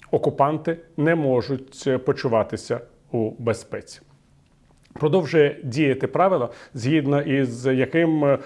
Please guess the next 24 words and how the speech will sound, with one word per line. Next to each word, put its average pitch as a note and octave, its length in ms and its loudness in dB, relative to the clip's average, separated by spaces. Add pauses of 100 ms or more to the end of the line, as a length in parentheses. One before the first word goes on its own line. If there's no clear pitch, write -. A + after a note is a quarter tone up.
(140)
по D3+ 160 8
окупованих, B2+ 920 2
е, A#2 120 4
територіях A#2 560 0
України, E3 480 0 (220)
навіть C#3 480 0
якщо C3+ 400 2
вони C3+ 360 0 (200)
визнані A#2 640 2
у C3+ 260 -2
Москві C3 680 -2 (140)
так C3 160 2
званими C3 440 2
суб'єктами C3 840 0 (200)
Російської A#2+ 600 -2
Федерації, F#3 500 0 (220)
можуть, F3+ 720 2
на D3 340 2
відміну C#3 400 2
від C3 200 -2
суверенної B2 720 2
території E3 520 2 (280)
Російської E3+ 640 2
Федерації, D#3+ 640 2